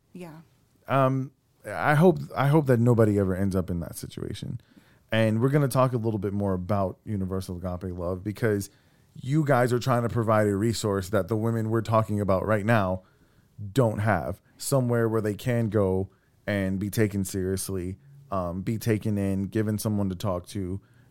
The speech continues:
Speaker 2: given the resources to be able to leave if they're in a violent or dangerous situation.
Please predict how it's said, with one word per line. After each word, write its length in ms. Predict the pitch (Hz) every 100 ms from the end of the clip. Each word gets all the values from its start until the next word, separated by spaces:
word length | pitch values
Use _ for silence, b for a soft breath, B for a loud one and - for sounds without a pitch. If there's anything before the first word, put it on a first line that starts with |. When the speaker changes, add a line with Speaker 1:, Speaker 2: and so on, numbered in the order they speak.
| b
Speaker 2:
given 260 | 131 123 117
the 80 |
resources 640 | 107 117 - 117 104 110 107
to 140 | -
be 80 | 113
able 140 | 107 104
to 80 |
leave 500 | 98 107 117 117 113
if 100 | 101
they're 160 | 113 104
in 80 | 107
a 60 |
violent 480 | 98 101 107 104 101
or 60 | 98
dangerous 500 | 98 107 98 98 -
situation. 800 | 101 - 98 101 101 92 92